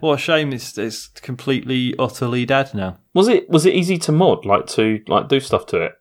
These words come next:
Speaker 1: That's a good question.
Speaker 2: 'Cause I'm just
Speaker 1: Because
Speaker 2: wondering if it's still gonna have life like that, if you know what I mean, where
Speaker 1: Yeah,
Speaker 2: you could,
Speaker 1: 'cause
Speaker 2: like,
Speaker 1: if
Speaker 2: do
Speaker 1: I could
Speaker 2: stuff
Speaker 1: just
Speaker 2: to it.
Speaker 1: put a different Android, 'cause it runs on Android, doesn't it, I think?
Speaker 2: Yeah, I think so, yeah.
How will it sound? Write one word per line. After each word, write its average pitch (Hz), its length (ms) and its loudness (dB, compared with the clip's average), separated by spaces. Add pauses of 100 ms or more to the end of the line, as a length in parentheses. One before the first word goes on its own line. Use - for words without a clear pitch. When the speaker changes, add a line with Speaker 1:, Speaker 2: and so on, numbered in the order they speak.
(800)
Speaker 1:
That's 139 280 -2
a 101 60 -4
good 95 240 -6
question. 98 580 -4 (300)
Speaker 2:
'Cause 98 100 2
I'm 104 80 2
just 95 120 2
Speaker 1:
Because - 40 -2
Speaker 2:
wondering 127 260 2
if 113 80 -4
it's - 120 2
still 127 140 2
gonna 113 160 0
have 110 80 0
life 120 400 0
like 107 200 2
that, 120 300 -2 (100)
if - 140 -8
you 107 60 -2
know 101 80 4
what 101 80 0
I - 20 0
mean, 98 100 0
where - 80 4
Speaker 1:
Yeah, 143 120 4
Speaker 2:
you 101 60 -2
could, 110 100 2
Speaker 1:
'cause 101 60 4
Speaker 2:
like, 107 40 2
Speaker 1:
if 104 60 -2
Speaker 2:
do - 60 4
Speaker 1:
I - 20 6
could 143 80 2
Speaker 2:
stuff 101 120 -2
Speaker 1:
just 117 120 -2
Speaker 2:
to 95 40 4
it. 92 40 4
Speaker 1:
put 110 120 4
a - 40 -4
different 107 580 -2 (220)
Android, 104 440 0
'cause 135 120 -8
it - 20 -2
runs 196 180 2
on 120 80 2
Android, 107 360 -2
doesn't - 220 -12
it, - 140 -14
I - 40 -12
think? 131 100 2
Speaker 2:
Yeah, 113 100 6
I - 60 -6
think 110 180 -8
so, 110 120 -4
yeah. 104 120 -6